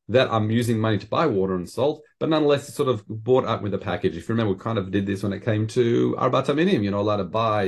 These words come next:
a, an etrog, but then if you do a Bahavla, you kind of could, you know, all these things like that. Okay? So if that's the case,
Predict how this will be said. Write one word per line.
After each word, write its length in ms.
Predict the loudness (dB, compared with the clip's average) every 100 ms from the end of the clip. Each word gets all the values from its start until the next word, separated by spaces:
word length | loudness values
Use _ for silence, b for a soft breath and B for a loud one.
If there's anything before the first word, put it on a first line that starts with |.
| -2
a, 360 | -4 -4 -6 b b _ _ -2
an 60 | 2
etrog, 580 | 2 4 6 6 6
but 140 | 2 2
then 120 | 0
if 100 | 0
you 60 | -2
do 80 |
a 60 | -2
Bahavla, 560 | -4 -4 0 0 2 -2
you 60 |
kind 200 | -4 -10
of 80 | -4
could, 220 | -2 -2
you 60 | -4
know, 180 | -4 -2
all 140 | -2
these 160 | -2 -4
things 140 | -6
like 120 | -6
that. 140 | -10 -14 b b b _ _ _
Okay? 220 | 2 2 -2 _ _ _ _ _ _ _ _ _
So 140 | 0 2
if 80 |
that's 240 | 4 2 2
the 100 | 2
case, 420 | 2 2 -6